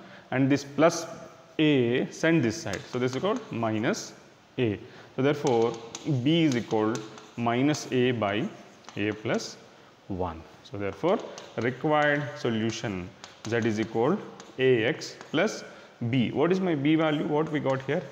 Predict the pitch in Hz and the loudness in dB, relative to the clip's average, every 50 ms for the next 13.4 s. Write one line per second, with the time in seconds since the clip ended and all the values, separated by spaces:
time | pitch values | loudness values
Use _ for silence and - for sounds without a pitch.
0 | - - 120 120 123 131 143 151 143 - - - 127 123 131 120 110 113 104 104 | -10 -6 -4 -2 0 0 0 -2 -2 -4 -4 -2 0 0 0 2 2 0 0 0
1 | 101 104 - - - - - - - - - 131 123 127 127 127 131 127 117 - | -2 -4 -8 -10 -18 -20 -20 -20 -20 -8 -2 0 2 2 2 2 0 0 0 -2
2 | - - 117 120 120 120 101 101 110 107 95 - 98 98 101 117 123 117 95 92 | -2 -2 0 0 0 0 -2 -2 -4 -4 -4 -4 -4 -2 0 0 0 0 -2 -4
3 | 87 87 - - - - - - - 120 139 208 247 - - - - - - - | -6 -8 -10 -14 -16 -20 -20 -10 -4 -2 -2 -2 -2 -4 -10 -14 -18 -20 -20 -18
4 | - - - - - - - - - - - - - - - - - 117 92 78 | -18 -18 -18 -18 -20 -20 -20 -20 -20 -20 -20 -20 -18 -16 -14 -6 -4 -4 -4 -4
5 | - - - - - - - - - - 131 135 135 247 359 - - - - - | -8 -16 -20 -20 -20 -20 -20 -20 -10 -8 -6 0 2 2 2 2 -4 -10 -14 -16
6 | - - - - - - - - - - - - - - - - - 175 185 180 | -16 -18 -20 -20 -20 -20 -20 -20 -20 -20 -20 -20 -20 -20 -14 -2 4 6 6 6
7 | 185 214 - - - - - - - - - - - - - - - - - - | 6 4 2 -4 -6 -10 -12 -12 -14 -16 -18 -20 -20 -20 -20 -20 -20 -16 -6 2
8 | 135 156 156 147 180 185 165 151 156 165 170 165 156 143 131 117 110 104 98 - | 4 4 4 6 6 6 8 8 8 8 8 8 8 8 6 6 4 2 0 -2
9 | - - - - - - - - - - - - - - _ _ - - - - | -6 -12 -16 -18 -20 -20 -20 -20 -20 -20 -20 -20 -20 -20 _ _ -20 -20 -20 -20
10 | - - - - - - - - - - - - - - - _ _ _ _ _ | -20 -20 -20 -20 -20 -20 -20 -20 -20 -20 -20 -20 -20 -20 -20 _ _ _ _ _
11 | _ _ - - - - - - - - - - _ 135 131 127 123 127 - - | _ _ -20 -20 -20 -20 -20 -20 -20 -20 -20 -14 _ -2 0 0 0 0 -4 -8
12 | - - - 139 165 185 180 - - 180 165 156 156 190 185 170 - 147 139 139 | -10 -10 -4 0 0 2 2 2 2 4 4 4 4 4 2 2 4 2 2 2
13 | 131 131 - - 127 117 101 98 | 2 0 0 0 2 2 2 0